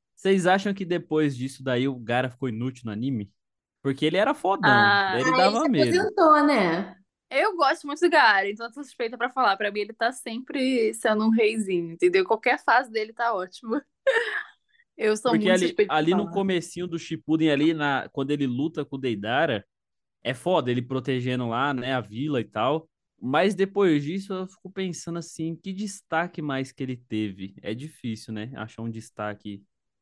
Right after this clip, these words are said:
Speaker 2: Eu acho que na guerra ele tem bastante destaque, tendo em consideração que ele é o Kage mais novo ali, né? Ele, ele é o Kage que todo mundo começou odiando ele. Ele não tem popularidade, teoricamente, ele teve que conquistar a popularidade dele. E ele tem menos experiência que os outros, e ainda assim,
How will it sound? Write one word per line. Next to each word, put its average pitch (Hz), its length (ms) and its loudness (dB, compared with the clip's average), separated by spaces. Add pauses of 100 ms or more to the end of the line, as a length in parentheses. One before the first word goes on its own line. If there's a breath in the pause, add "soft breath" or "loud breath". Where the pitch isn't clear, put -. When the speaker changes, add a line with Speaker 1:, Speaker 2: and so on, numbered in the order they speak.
(100)
Speaker 2:
Eu 415 220 2
acho 302 240 0 (280)
que 320 120 -12
na 269 140 -8
guerra 226 260 -4
ele 247 80 -8
tem 269 140 -14
bastante 269 480 -8
destaque, 208 460 -2
tendo 226 200 2
em 226 60 2
consideração 226 720 0
que 240 100 -2
ele 240 140 2
é 233 80 6
o 233 540 0
Kage 220 280 2
mais 233 280 -2
novo 247 220 -2
ali, 196 240 -2 (100)
né? 180 260 0 (280)
Ele, 196 200 2
ele 214 200 4
é 208 60 6
o 214 80 2
Kage 214 400 0
que 214 200 -20
todo 233 240 -6
mundo 226 260 -12 (280)
começou 226 380 2
odiando 196 360 2
ele. 190 360 0
Ele 196 140 0
não 202 160 -2
tem 247 160 -6
popularidade, 214 720 -2
teoricamente, 196 520 -8
ele 170 260 2 (100)
teve 180 160 0
que - 60 -20
conquistar 180 460 -4
a 185 40 -2
popularidade 185 720 0
dele. 185 340 0 (580 soft breath)
E 214 80 6
ele 202 140 4
tem 233 160 4
menos 233 240 2
experiência 254 420 0
que 254 100 -4
os 220 100 0
outros, 226 360 2
e 233 40 4
ainda 233 300 0
assim, 262 380 -8